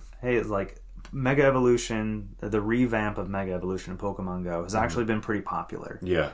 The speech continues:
Speaker 1: Players have responded really well to it.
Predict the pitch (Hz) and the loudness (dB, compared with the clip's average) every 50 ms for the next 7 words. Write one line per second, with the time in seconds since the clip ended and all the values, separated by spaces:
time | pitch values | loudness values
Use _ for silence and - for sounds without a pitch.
0 | - - _ - 117 113 117 120 120 123 113 113 - - - 101 101 101 101 101 | -12 -18 _ 2 4 4 4 4 4 2 2 0 -2 0 2 2 2 4 2 0
1 | 98 95 95 95 95 95 95 90 87 85 82 82 82 - - 92 90 85 85 85 | -2 -2 0 0 0 0 0 0 0 0 -2 -2 -6 -8 -6 -6 -4 -2 -2 -4
2 | 82 - | -4 -6